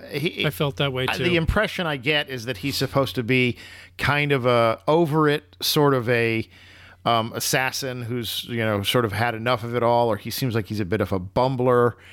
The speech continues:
Speaker 1: and he's just supposed to be a little bit maybe comic, but it just doesn't play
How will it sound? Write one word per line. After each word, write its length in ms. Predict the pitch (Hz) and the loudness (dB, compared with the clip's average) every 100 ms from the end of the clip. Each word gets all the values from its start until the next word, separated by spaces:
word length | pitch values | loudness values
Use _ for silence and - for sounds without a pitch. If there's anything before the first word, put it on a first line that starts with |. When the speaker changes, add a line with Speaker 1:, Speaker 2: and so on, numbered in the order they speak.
| - - _ | -20 -20 _
Speaker 1:
and 400 | 117 117 117 113 | -2 0 0 -2
he's 120 | 107 98 | -6 -6
just 140 | 123 | -4
supposed 240 | - 120 - | 0 -2 0
to 60 | |
be 120 | 107 | 0
a 80 | 113 | 2
little 180 | 113 110 | 2 0
bit 240 | 98 113 - | 0 -4 -2
maybe 260 | 113 98 | -2 -2
comic, 600 | - - 139 143 151 151 - | -6 -2 0 2 0 -4 -4
but 120 | 110 | -4
it 220 | 101 - | -2 -6
just 380 | - 156 147 - | -2 0 0 0
doesn't 400 | 131 117 123 - | 0 0 -6 -10
play 640 | - - 123 113 110 104 | -14 0 2 4 2 -2